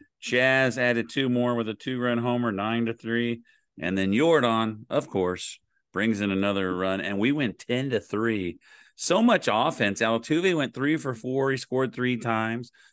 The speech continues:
Dubon two for five. He scored twice. Bregman drove in two.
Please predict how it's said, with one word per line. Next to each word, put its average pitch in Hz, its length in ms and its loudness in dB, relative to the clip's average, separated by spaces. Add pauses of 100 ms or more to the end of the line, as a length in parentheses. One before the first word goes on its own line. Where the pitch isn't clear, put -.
(120)
Dubon 139 480 4
two 139 240 0
for 123 140 -4
five. 120 380 -2
He 139 80 -6
scored 104 440 0
twice. 90 540 -2 (340)
Bregman 131 380 0
drove 120 320 0
in 113 160 -2
two. 113 400 -6